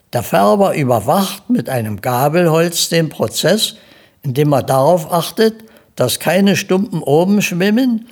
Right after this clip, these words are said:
und die Verteilung der Stumpen auf der Bodenfläche gleichmäßig ist. Somit wird die Durchsaugwirkung der Farbflotte optimal garantiert.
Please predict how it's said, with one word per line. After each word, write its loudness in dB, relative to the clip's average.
und -2
die 2
Verteilung 0
der -2
Stumpen -2
auf 0
der 0
Bodenfläche 0
gleichmäßig -2
ist. -10
Somit 2
wird -2
die -6
Durchsaugwirkung 0
der -2
Farbflotte -2
optimal 0
garantiert. -4